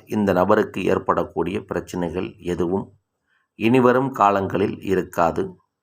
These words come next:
இந்த எளிய பரிகாரத்தை செய்து எதிரியின் தொல்லையிலிருந்து நீங்கள் நீங்க விரும்பினால் செய்து பார்த்து பலன் பெறுங்கள். வேறு ஏதாவது முறையில் எதிரியின் தொல்லை நீங்க வேண்டும் என்றால்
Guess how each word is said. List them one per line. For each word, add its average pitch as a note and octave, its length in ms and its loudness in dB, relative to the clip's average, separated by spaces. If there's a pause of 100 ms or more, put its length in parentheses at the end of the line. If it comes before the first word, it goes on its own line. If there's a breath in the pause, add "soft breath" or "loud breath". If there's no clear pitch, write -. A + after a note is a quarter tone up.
(960)
இந்த C3+ 280 2
எளிய D3 320 4
பரிகாரத்தை G#2+ 640 2
செய்து D#2+ 380 -4 (600)
எதிரியின் A2+ 540 2
தொல்லையிலிருந்து G2 680 2
நீங்கள் F#2+ 420 -2
நீங்க G2 340 0
விரும்பினால் F#2 580 0
செய்து F#2 300 -2
பார்த்து F#2+ 340 0
பலன் E2+ 300 -2
பெறுங்கள். F2 400 -4 (3000)
வேறு D3+ 440 6
ஏதாவது A#2 480 4 (140)
முறையில் G2 500 2
எதிரியின் G#2+ 460 2
தொல்லை G2 340 2
நீங்க G2 320 2
வேண்டும் F#2 360 2
என்றால் F2 340 -2